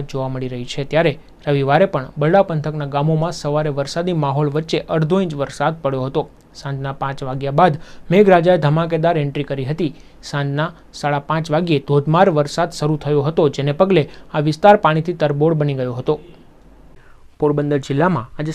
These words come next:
સાર્વત્રિક મેઘકૃપા જોવા મળી હતી. પોરબંદરના બરડા પંથક ઉપર રવિવારે પણ મેઘરાજાએ હેત વરસાવ્યું હતું. સવારના સમયે ઝાપટારૂપી અડધો ઇંચ વરસાદ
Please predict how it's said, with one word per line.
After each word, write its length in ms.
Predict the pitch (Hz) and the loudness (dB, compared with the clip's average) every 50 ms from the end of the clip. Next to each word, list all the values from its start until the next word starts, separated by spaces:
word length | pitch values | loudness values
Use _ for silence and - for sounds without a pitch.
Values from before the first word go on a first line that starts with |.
| - | -4
સાર્વત્રિક 420 | 151 151 170 180 185 - 202 185 156 143 | -2 -2 0 -2 -2 -4 -4 -4 -4 -2
મેઘકૃપા 480 | 143 160 165 - 147 139 131 - 143 143 | -4 -4 -4 -6 -8 -6 -4 -2 -4 -4
જોવા 260 | 135 - 131 127 131 | -2 -4 -4 -4 -4
મળી 240 | 131 127 123 120 120 123 | -4 -4 -4 -6 -6 -4
હતી. 180 | - 139 135 - - - - - - | -4 -6 -6 -6 -10 -20 -20 -12 -8
પોરબંદરના 600 | 139 135 131 135 135 135 139 135 135 135 131 131 | -6 -4 -2 -2 -2 -2 -2 -2 -2 -4 -6 -4
બરડા 300 | 135 135 135 139 139 - | -4 -4 -2 -2 -4 -4
પંથક 340 | 131 135 131 - 131 135 139 143 | -4 -6 -6 -6 -8 -8 -2 2
ઉપર 180 | - 185 135 120 - - - - - | 4 4 4 2 -2 -14 -20 -6 0
રવિવારે 420 | 147 156 190 202 190 185 185 196 190 | 2 4 4 6 6 4 4 4 2
પણ 240 | - 202 196 175 156 | 0 0 0 0 0
મેઘરાજાએ 500 | 147 139 147 135 135 135 135 151 160 151 107 113 | 0 -2 -2 -2 -2 -2 0 0 -2 -2 -2 -2
હેત 220 | 151 170 165 139 | -4 -2 -2 -4
વરસાવ્યું 480 | 135 123 - - 123 117 117 120 113 117 | -6 -6 -6 -6 -8 -6 -6 -6 -8 -8
હતું. 180 | - - 143 139 - - - - - - - | -6 -6 -6 -6 -6 -12 -20 -20 -20 -18 -18
સવારના 540 | - - 131 120 127 127 131 127 123 120 - | -14 -10 -8 -6 -6 -6 -6 -6 -8 -8 -8
સમયે 320 | - 135 151 185 190 147 120 - - - - - - | -6 -2 0 2 2 2 2 0 -8 -20 -20 -16 -6
ઝાપટારૂપી 680 | - 131 135 - - - 202 202 180 165 - 196 175 151 | -2 -2 -2 0 2 4 4 6 4 4 0 2 2 2
અડધો 240 | 139 139 127 151 147 | 2 0 0 -2 -2
ઇંચ 140 | 170 170 143 127 | -2 -4 -6 -8
વરસાદ 360 | 127 120 117 - - 139 156 | -8 -10 -8 -2 0 0 0